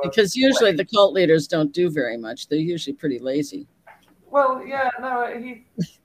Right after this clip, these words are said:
Speaker 2: I, I don't know whether he's semi-retired and his sons run it, but there's this dark black hole, and it's the clique, and it's the five, these five people. But normally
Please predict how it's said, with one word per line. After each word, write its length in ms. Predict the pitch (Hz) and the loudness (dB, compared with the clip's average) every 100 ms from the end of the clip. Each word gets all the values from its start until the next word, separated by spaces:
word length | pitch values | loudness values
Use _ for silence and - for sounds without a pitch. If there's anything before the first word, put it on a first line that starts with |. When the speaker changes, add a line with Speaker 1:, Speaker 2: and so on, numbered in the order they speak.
| - | 0
Speaker 2:
I, 300 | 202 - 220 | 2 6 8
I 40 | 226 | 8
don't 280 | 240 233 | 8 6
know 240 | 196 190 180 | 2 4 2
whether 520 | 156 160 180 175 175 | -2 2 2 2 -2
he's 460 | 175 175 165 147 - | -6 -8 -8 -12 -16
semi-retired 1080 | - - 170 170 156 147 170 156 156 151 | -16 -8 -6 -6 -6 -8 -6 -2 -2 -2
and 140 | 151 147 | -4 -8
his 180 | 143 | -10
sons 360 | - 165 156 139 | -4 -4 -4 -6
run 220 | 147 143 | -6 -4
it, 200 | 107 - | -6 -8
but 300 | 151 139 - _ _ _ | -4 -4 -6 _ _ _
there's 200 | 190 202 | 4 4
this 200 | 180 180 160 | 4 -4 -4
dark 380 | 156 170 170 - 139 | 2 4 4 0 -6
black 320 | 151 156 - | 0 0 -2
hole, 520 | - 160 147 - - 98 | -4 -2 -2 -4 -12 -14
and 100 | 117 | -14
it's 220 | - _ | -18 _
the 120 | 127 | -18
clique, 440 | - 147 110 _ 110 | -10 -10 -10 _ -20
and 100 | 120 | -20
it's 240 | - _ - | -20 _ -20
the 80 | 127 | -10
five, 440 | 151 143 127 120 - | -2 0 0 -6 -14
these 280 | 127 120 - | -16 -14 -6
five 320 | 147 135 135 - | -2 -2 -4 -8
people. 520 | 151 147 - 95 117 _ _ _ | -8 -8 -10 -12 -12 _ _ _
But 200 | - 151 | -4 0
normally 300 | 180 196 165 | 4 4 4